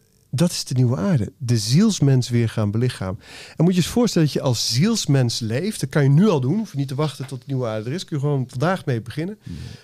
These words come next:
Speaker 1: Als zielsmens leeft in het bewustzijn dat dit een keuze is. In het bewustzijn dat je nu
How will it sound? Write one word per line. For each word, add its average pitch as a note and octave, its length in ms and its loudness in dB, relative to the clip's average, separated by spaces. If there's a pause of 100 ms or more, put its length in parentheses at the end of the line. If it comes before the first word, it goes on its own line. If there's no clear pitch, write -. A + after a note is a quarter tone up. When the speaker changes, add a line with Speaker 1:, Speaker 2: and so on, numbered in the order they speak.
(120)
Speaker 1:
Als B2+ 300 -2
zielsmens D3+ 500 2
leeft D#3 480 -2
in D3+ 180 0
het A#2 140 -4
bewustzijn C3 1000 -4
dat C#3 160 -6
dit D3+ 120 -6
een A#2+ 160 -4
keuze F3+ 560 -2
is. B2 140 -16
In C#3+ 80 -10
het C3 100 -4
bewustzijn D3 520 -4
dat B2+ 180 -4
je C3+ 80 -4
nu E3 220 -2